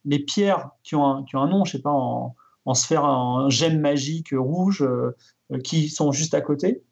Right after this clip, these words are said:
Et on y sert les plats que les joueurs y ont amenés et qui sont en fait faits à partir d'animaux et de plantes et de champignons qui sont dans la campagne environnante et qui ont été nommés par des noms. Donc,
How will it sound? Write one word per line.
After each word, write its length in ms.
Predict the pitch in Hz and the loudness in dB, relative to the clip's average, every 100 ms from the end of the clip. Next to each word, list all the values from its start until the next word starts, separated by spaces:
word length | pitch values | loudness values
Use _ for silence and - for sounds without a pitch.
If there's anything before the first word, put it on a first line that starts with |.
| - _ 151 | -20 _ 0
Et 40 | |
on 120 | 151 | 2
y 60 | 160 | 2
sert 200 | 220 185 | 2 2
les 100 | 160 | 0
plats 400 | 170 190 247 - - | 0 0 0 -4 -4
que 100 | 165 | 0
les 120 | 151 | 0
joueurs 300 | 151 220 208 | 2 2 0
y 100 | 170 | 0
ont 120 | 170 | 0
amenés 400 | 165 170 185 277 - _ _ _ _ _ _ _ - | 0 0 -2 -2 -6 _ _ _ _ _ _ _ -6
et 80 | 147 | -4
qui 100 | 156 | -2
sont 240 | 208 208 180 | 0 2 0
en 100 | 151 | 2
fait 320 | 220 214 - | 2 0 -8
faits 200 | - 233 | -4 -2
à 40 | - | 0
partir 300 | 170 185 156 | -2 -2 0
d'animaux 460 | 170 180 185 208 | 0 0 0 2
et 40 | 165 | 0
de 60 | |
plantes 320 | 151 180 202 | -2 -2 -2
et 20 | 165 | -4
de 60 | |
champignons 560 | - 156 - 165 214 277 _ _ _ | -6 -6 -4 -2 0 -2 _ _ _
qui 140 | - | -8
sont 240 | 165 226 226 | -2 0 2
dans 120 | 175 | 2
la 240 | 156 143 | 2 2
campagne 300 | 143 180 196 | 0 0 0
environnante 520 | 180 151 151 160 240 - _ 240 | 0 -2 -4 0 -2 -4 _ 0
et 300 | 254 269 - _ | 0 0 -8 _
qui 80 | - | -6
ont 60 | 170 | -4
été 180 | 165 180 | 0 0
nommés 240 | 185 208 | 2 2
par 140 | 190 | 2
des 80 | 180 | 0
noms. 140 | 180 165 | 0 0
Donc, 180 | 143 | -2